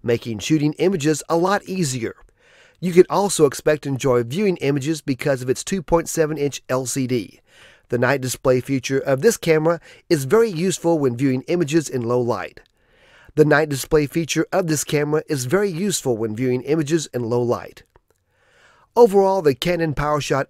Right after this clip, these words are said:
A three thousand I S is a great choice for anyone who wants a camera that can take high-quality features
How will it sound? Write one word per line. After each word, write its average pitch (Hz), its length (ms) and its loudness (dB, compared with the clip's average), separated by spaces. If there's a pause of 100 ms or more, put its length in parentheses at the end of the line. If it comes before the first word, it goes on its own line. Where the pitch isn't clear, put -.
A 151 160 -2
three 143 180 -2
thousand 127 400 0
I 127 220 -2
S 131 240 0 (340)
is 240 160 0
a 240 80 2
great 190 320 4
choice 117 380 -2
for 113 160 -6
anyone 143 420 2
who 131 140 2
wants 123 240 0
a 123 60 -4
camera 147 440 0 (300)
that 190 160 0
can 170 100 4
take 143 240 -2
high-quality 175 720 -2
features 180 440 0